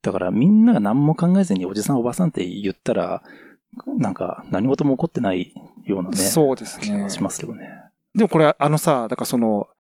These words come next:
Speaker 2: これはね、え、僕はおじさんって言われても怒らないんですけど、
Speaker 1: はいはい。
Speaker 2: おじさんって言われて、あ、てか、お-、おばさんの方が分かりやすい。
Speaker 1: <laughs>
Speaker 2: おばさんって言われて怒る人いる、
Speaker 1: いや、
Speaker 2: いるんですよね。
Speaker 1: いますよね。はいはい。
Speaker 2: だから、あ、ああいう問題もあるよね。その、
Speaker 1: <laughs> そう。
Speaker 2: 個人、個人的な、やっぱりその、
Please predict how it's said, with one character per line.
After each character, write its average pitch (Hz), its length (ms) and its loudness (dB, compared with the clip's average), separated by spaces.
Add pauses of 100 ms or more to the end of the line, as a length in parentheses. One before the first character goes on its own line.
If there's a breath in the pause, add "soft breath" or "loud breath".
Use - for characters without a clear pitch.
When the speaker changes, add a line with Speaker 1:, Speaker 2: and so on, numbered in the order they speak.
(640)
Speaker 2:
こ - 80 4
れ 247 80 4
は 277 100 6
ね、 294 120 6
え、 180 100 6
僕 196 260 2
は 330 480 6
お 160 120 2
じ 175 100 -2
さ 254 200 2
ん - 0 -
っ - 20 2
て 240 60 -2
言 160 80 2
わ 135 40 2
れ - 20 -10
て - 80 -8
も 117 120 -2
怒 185 200 4
ら 180 80 6
な 151 120 -2
い - 20 -10
ん 107 40 -16
で - 40 -18
す - 60 -20
け 110 60 -12
ど、 110 200 -2
Speaker 1:
は 101 100 -4
い 95 60 -4
は 170 100 -2
い。 196 40 6
Speaker 2:
お 233 60 6
じ 339 160 2
さ 359 220 4
ん 349 60 0
っ - 20 -8
て - 140 -20
言 147 140 2
わ 139 60 4
れ 139 80 0
て、 131 380 -2
あ、 151 100 -2
て 208 100 -2
か、 - 160 -4 (140)
お-、 185 220 0
お - 40 4
ば 240 160 4
さ 277 160 6
ん 269 60 4
の 180 80 6
方 131 40 2
が 123 80 -2
分 120 60 -4
か 135 100 -4
り 135 60 -6
や - 180 -2
す - 60 -2
い。 - 20 2
Speaker 1:
<laughs> - 0 -
Speaker 2:
お 170 40 2
ば 262 120 6
さ 349 120 2
ん 359 80 4
っ - 20 -2
て 196 80 0
言 - 20 4
わ 160 40 4
れ 147 80 -2
て 139 60 4
怒 - 160 4
る 208 60 4
人 - 120 -8
い 117 100 -12
る、 131 140 0
Speaker 1:
い 139 40 4
や、 110 60 4
Speaker 2:
い - 60 4
る 165 60 6
ん 165 40 6
で 160 60 4
す 139 100 2
よ 110 60 0
ね。 107 100 2
Speaker 1:
い - 20 -2
ま - 60 -4
す - 40 -10
よ - 0 -
ね。 - 60 -4
は 120 60 -2
い 117 40 -4
は 90 60 -6
い。 - 40 -2
Speaker 2:
だ 135 60 0
か 131 60 2
ら、 - 80 0 (920)
あ、 - 60 -6
あ - 100 -2
あ 240 60 4
い 302 100 4
う 302 40 4
問 294 140 6
題 262 100 6
も 233 80 2
あ 220 40 2
る 156 60 -2
よ 95 100 -8
ね。 - 100 -6
そ - 140 0
の、 - 60 0
Speaker 1:
<laughs> - 20 0
そ - 180 -4
う。 - 40 4
Speaker 2:
個 226 60 4
人、 294 240 2 (380 loud breath)
個 226 120 0
人 269 200 4
的 254 200 2
な、 226 200 4
や 135 60 2
っ - 20 0
ぱ 131 80 -2
り - 20 -2
そ - 100 -6
の、 110 220 -4